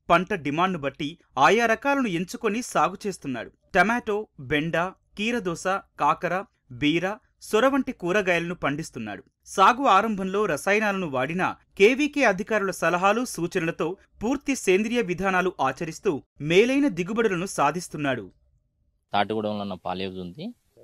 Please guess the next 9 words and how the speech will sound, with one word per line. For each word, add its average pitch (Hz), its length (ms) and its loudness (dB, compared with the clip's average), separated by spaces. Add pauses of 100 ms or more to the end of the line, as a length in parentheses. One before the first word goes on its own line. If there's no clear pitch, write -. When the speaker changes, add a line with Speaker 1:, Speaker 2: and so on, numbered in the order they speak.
(120)
Speaker 2:
నేను 120 280 -2
ఈ 123 220 -4
పాలీ 123 340 2
హౌస్ 131 500 -2
రెండు 123 160 -4
వేల 127 180 0
పదహారులో 120 500 0
స్టార్ట్ 110 280 -4
చేసిన, 117 420 -10